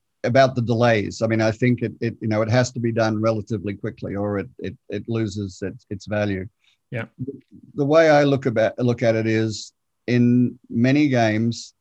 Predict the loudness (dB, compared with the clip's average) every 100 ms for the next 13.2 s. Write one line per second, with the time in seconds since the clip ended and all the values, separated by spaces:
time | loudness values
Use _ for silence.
0 | _ _ _ _ -4 -2 2 4 4 4
1 | 2 -2 _ _ _ 0 2 2 -2 -4
2 | -2 -4 -2 -2 -4 -6 -4 -4 -4 -6
3 | -6 -6 -6 -2 -2 -2 -6 -4 0 2
4 | 0 -2 -4 -2 -2 -4 -10 _ _ _
5 | _ _ -4 -4 -4 -2 0 0 -4 -4
6 | -2 -2 -4 -4 -10 -8 -4 -2 -2 -2
7 | -2 -4 -8 -8 -10 -10 -4 -2 0 -2
8 | -4 -10 _ _ _ _ 0 2 2 0
9 | -2 0 0 0 0 -2 -6 -10 -6 -2
10 | 0 -2 -2 -4 -6 -6 -6 -6 -6 -6
11 | -6 -8 -12 -10 -6 -4 -4 -8 -12 _
12 | -8 -6 -8 -4 -2 -2 -2 -4 -4 -2
13 | -4